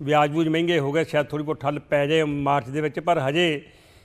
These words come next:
ਤੇਜ਼ ਹੀ ਹੈ। ਕਿਸੇ ਨੇ ਘਰ ਮੁੱਲ ਲੈਣਾ ਹੋਵੇ ਤਾਂ ਉਹ ਇੱਕ ਮੈਂ ਤੁਹਾਨੂੰ ਫੋਟੋ ਦਿਖਾ ਦਿੰਦਾ। ਜੇ ਉਹ ਭਾਅ ਭੱਤਾ ਕਰਨਾ ਹੋਇਆ ਤਾਂ ਮੈਨੂੰ ਫੋਨ ਕਰ ਲਿਓ। ਦੇਖੋ ਜੀ ਫੋਟੋ ਜ਼ਰਾ, ਘਰ ਬੰਦੇ ਨੇ ਕਿੱਥੇ ਪਾਇਆ ਹੋਇਆ। ਇਹਨੂੰ ਕਹਿੰਦੇ ਆ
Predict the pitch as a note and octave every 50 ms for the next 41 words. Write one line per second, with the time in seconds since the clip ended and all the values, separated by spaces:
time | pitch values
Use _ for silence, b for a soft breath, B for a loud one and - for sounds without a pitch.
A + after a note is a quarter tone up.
0 | b - - F3+ F3+ G3+ G#3+ A3 A#3+ A#3+ A#3 - G#3 A3 A3+ A3+ A3+ A#3 G#3+ F#3
1 | F3+ F#3+ G#3+ A#3 A3+ A3+ A3+ G#3+ A3 A3 G#3 G#3 G#3+ G#3 G#3 G3+ G3 G3+ G#3+ G#3+
2 | G3+ - - - F#3 E3 F3+ E3+ D#3+ - - E3 F3+ F#3+ F3 E3 C3+ C3+ C#3+ D3+
3 | D#3+ F#3 F#3+ F3+ E3 D#3 b b b b b b b _ - D#3 F3+ F#3 F3+ F3
4 | F3+ F3+ E3+ C#3 C3 - E3 E3 F#3 E3+ - E3 D#3+ E3 F3 F3 E3 E3+ D#3+ E3+
5 | D#3+ D#3+ D#3 D#3 - - D3 D3 D3 C3 C3 D3 C#3 D3 F3 F#3 E3+ D3 C3+ b
6 | b b b b b - E3+ E3 - F#3 F3+ E3+ F3+ B2+ B2+ D3 C#3 D#3+ E3 D3+
7 | D#3+ D#3 D#3+ D3 C#3+ - - - _ _ _ _ - D#3+ C#3+ C#3+ D#3 D3 D#3+ D#3
8 | D3 D#3 D3+ D#3 D#3 D#3 - - _ - - _ - - F#3+ - - D#3+ A#2+ C3
9 | C3 A#2+ A2+ F#2+ G2 G#2 F#2+ F#2 F#2+ G2 - _ _ _ _ _ - - _ _
10 | _ _ _ _ _ _ _ _ _ _ _ _ _ _ _ _ - F3 G3+ G#3+
11 | G#3 E3 E3 E3 E3+ F3 F3+ E3+ E3 D3+ C#3+ C#3